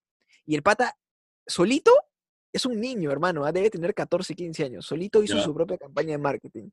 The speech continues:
Speaker 2: Maña.
Speaker 1: Salían varios freestylers haciendo un freestyle acerca del disco que él iba a sacar, Fusión. Y luego,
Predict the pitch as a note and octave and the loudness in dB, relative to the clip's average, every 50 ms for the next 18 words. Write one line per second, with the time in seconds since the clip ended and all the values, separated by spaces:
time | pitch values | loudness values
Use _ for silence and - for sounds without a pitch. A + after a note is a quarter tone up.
0 | _ _ _ - - - - - D#4 - F2+ F2+ - - - _ _ _ - - | _ _ _ -20 -20 -14 -12 -10 -8 -8 -8 -10 -12 -14 -16 _ _ _ -20 -20
1 | - - - - F3 F#3 F#3+ F3+ F3+ - _ _ _ _ E3 F3+ F#3+ G#3 - - | -20 -20 -12 -4 -2 0 0 0 -4 -8 _ _ _ _ -2 -2 0 0 -4 -8
2 | G#3 G3 - - G3+ F3+ F3+ F3 F#3 G#3 - D#3 C#3 E3 E3 F3 F3 E3 - F3 | -10 -10 -4 0 2 2 2 2 -2 -4 -6 -8 -8 -8 -8 -8 -8 -8 -10 -10
3 | E3+ - F3 F3 D#3+ D3+ - E3 E3 - D#3+ D#3+ D#3+ D#3 D3+ B2+ C3+ C#3+ D#3+ D3+ | -8 -4 -4 -4 -2 -2 -2 -4 -4 -2 -2 -2 -2 -2 -2 -4 -4 -4 -6 -4
4 | - - C#3+ - D3+ D3+ D3+ C#3+ C#3+ C#3+ - - - A#2+ - - - _ _ - | -4 -4 -4 -2 -2 0 0 0 -2 -4 -8 -12 -12 -12 -12 -12 -16 _ _ -14
5 | C#3+ C3 - - C#3+ B2 A2+ - - _ _ _ _ _ _ _ _ _ _ _ | -10 -10 -8 -6 -6 -8 -8 -12 -18 _ _ _ _ _ _ _ _ _ _ _
6 | _ _ _ _ _ D#3 D#3 F#3+ A3+ B3+ A#3 G#3+ A3+ G4+ A4+ - | _ _ _ _ _ 2 6 8 10 10 12 10 10 8 6 0